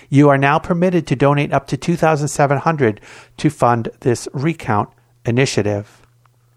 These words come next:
Why don't you use a crowdfunding site that lets people get their money back?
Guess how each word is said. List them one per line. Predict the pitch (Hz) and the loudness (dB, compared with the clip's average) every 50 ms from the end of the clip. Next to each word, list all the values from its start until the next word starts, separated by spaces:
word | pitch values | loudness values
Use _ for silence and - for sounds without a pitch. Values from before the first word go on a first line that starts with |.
| _ _ _ _ _ _ _ _ _ _ _ _ _ _ _ _ _ _ _ _ _ _ _ _ - - - - - | _ _ _ _ _ _ _ _ _ _ _ _ _ _ _ _ _ _ _ _ _ _ _ _ -20 -20 -20 -2 2
Why | 156 170 | 2 4
don't | 226 240 226 - | 4 4 2 2
you | 220 - | 2 2
use | 214 220 175 | 2 2 2
a | 180 | 0
crowdfunding | - - - - 180 180 180 175 175 - 190 170 165 165 151 147 - | -2 -2 -2 0 2 2 2 0 0 0 -2 0 0 0 -2 -4 -2
site | - - 175 175 - - | 0 0 0 0 0 -2
that | 131 131 | 0 0
lets | 135 127 - - | 0 0 0 -2
people | - - 170 - 156 | -6 -6 -2 -2 -2
get | 143 139 147 131 - | 0 0 -2 0 0
their | 131 123 | 0 0
money | 120 120 139 170 202 196 | 0 0 -2 0 -2 -4
back? | 143 107 95 95 - 104 - _ - | -4 -6 -8 -8 -12 -14 -18 _ -20